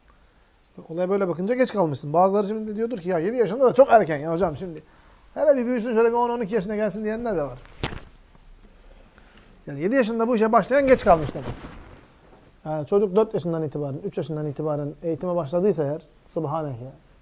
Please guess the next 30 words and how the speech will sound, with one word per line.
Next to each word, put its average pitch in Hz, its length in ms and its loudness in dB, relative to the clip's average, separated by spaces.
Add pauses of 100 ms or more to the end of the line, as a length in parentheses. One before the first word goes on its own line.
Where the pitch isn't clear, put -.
(960)
Elif, 147 340 -4
B, 143 200 -4
T, 135 320 -10
T, 139 180 -12 (1300)
Elhamdülillahi 151 680 -4
Rabbil 139 320 -8
Alemin. 135 420 -10 (920)
Çocuk 143 180 -10
yedi 165 140 0
yaşında. 156 460 -4 (600)
"Oku 220 220 -2
bakayım 208 420 0
Fatiha'yı, 170 580 -2
Elhamdülillah 139 480 -10
Rabbil." 139 200 -12
Oku. - 240 -16
"Oku 240 160 0
bakayım 214 300 4
tahiyyat." 190 420 0 (200)
Okuyor. 131 260 -12 (360)
"He, 151 120 -12 (140)
bak 165 240 -4
şimdi 143 160 -8
oğlum, 131 260 -8
bak 156 180 -4
kızım. 156 180 -6 (840)
Bundan 208 280 4
sonra 170 200 0
artık 185 300 2
sen 240 260 2